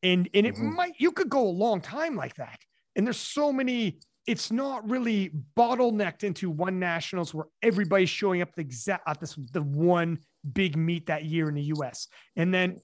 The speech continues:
Speaker 1: everyone from there is now battling the rest of the world at one big meet held somewhere else in the world. It's spread throughout one country and a multiple different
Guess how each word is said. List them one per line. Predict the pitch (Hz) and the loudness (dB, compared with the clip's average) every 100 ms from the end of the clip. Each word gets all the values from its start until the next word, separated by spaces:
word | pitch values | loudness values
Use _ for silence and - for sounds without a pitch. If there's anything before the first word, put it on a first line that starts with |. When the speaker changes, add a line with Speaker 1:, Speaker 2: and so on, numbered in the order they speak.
| _ | _
Speaker 1:
everyone | 247 294 277 233 196 | 2 4 4 4 2
from | 165 214 185 208 | 0 -4 -2 -2
there | 269 180 156 147 - _ | 0 2 2 -2 -8 _
is | - 170 175 | 0 0 2
now | 190 185 | 2 2
battling | 139 - 190 208 185 170 | 0 -2 0 0 0 0
the | |
rest | 151 190 - | 0 -2 -2
of | 196 | -4
the | 160 | -2
world | 156 160 151 - _ - | 0 0 0 -4 _ -12
at | 151 | -12
one | 143 143 151 180 180 180 165 _ 139 | -8 -6 0 2 2 0 -4 _ -6
big | 151 196 147 | -2 -2 0
meet | 156 170 165 147 - _ _ | 0 0 0 -2 -8 _ _
held | - 170 151 | -2 -2 -2
somewhere | 175 156 | -2 0
else | 151 147 | -2 -2
in | 147 | -6
the | |
world. | 139 170 123 - _ _ _ 208 | -4 -4 -6 -14 _ _ _ 0
It's | 196 - | 2 2
spread | - - - 294 240 147 151 - _ _ _ | -4 -8 -4 -2 0 0 -4 -12 _ _ _
throughout | - 208 202 185 | -8 2 2 4
one | 180 196 | 0 0
country | - 196 170 185 175 170 | -2 -4 -2 -2 -2 -2
and | 160 156 | -2 -2
a | |
multiple | 143 156 170 170 175 | -2 -2 -4 -4 -4
different | 160 151 160 | -4 -4 -6